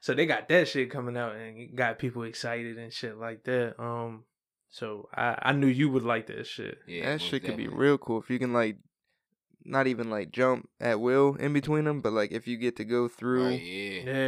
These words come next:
Speaker 1: Yeah.
Speaker 3: all of 'em, like, throughout the whole entire
Speaker 1: Damn.
Speaker 3: game.
Speaker 1: Yo,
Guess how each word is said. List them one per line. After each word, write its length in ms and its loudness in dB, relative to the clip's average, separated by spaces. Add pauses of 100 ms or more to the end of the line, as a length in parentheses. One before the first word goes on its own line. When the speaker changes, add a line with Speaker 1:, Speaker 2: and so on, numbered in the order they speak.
(100)
Speaker 1:
Yeah. 60 -2
Speaker 3:
all 220 6
of 80 0
'em, 240 2
like, 180 -2
throughout 220 0
the 80 -4
whole 320 4
entire 300 2
Speaker 1:
Damn. 80 -4
Speaker 3:
game. 420 0 (520)
Speaker 1:
Yo, 400 -2